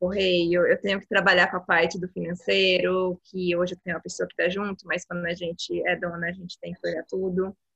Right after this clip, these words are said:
Eu tenho a parte administrativa. Nossa, tem uma lista grande, assim. Tem que fazer as compras das coisas que acaba.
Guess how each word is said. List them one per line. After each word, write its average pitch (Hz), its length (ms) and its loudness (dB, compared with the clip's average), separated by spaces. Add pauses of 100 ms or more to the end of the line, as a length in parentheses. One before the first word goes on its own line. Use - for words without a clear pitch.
(220)
Eu - 60 -8
tenho 190 180 0
a 185 40 0
parte 190 240 2
administrativa. 180 1500 -2 (960)
Nossa, 208 640 2 (880)
tem 208 100 -6
uma 208 120 4
lista 233 380 2
grande, 190 600 2
assim. 180 100 -12 (1000)
Tem 240 100 4
que 240 60 -4
fazer 233 200 6
as 208 160 4
compras 220 560 0
das 190 200 -2
coisas 185 280 -6
que 196 100 -16
acaba. 185 1040 2